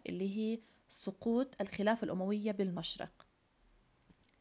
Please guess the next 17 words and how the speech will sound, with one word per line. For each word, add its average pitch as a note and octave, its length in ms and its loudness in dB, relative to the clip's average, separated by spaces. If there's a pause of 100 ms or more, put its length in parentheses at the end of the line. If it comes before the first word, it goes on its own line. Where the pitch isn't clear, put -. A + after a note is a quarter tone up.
(1000)
لكن G3+ 440 4
استمروا G#3 600 4
الخلفاء G3 720 2 (360)
واستمروا G#3+ 680 4
بنظام G#3 580 4
التوريث، F3 580 2 (720)
بحثا C#4+ 460 2
بأنهم B3 560 4
بدهم، A3 440 0 (920)
بدهم F#3 360 2
يحيوا G#3 420 2 (380)
الدولة A3 280 6
الأموية A#3+ 580 2 (360)
اللي G3 140 2
هي A#3 300 4
انتهت A3+ 420 0
بالشرق. - 540 0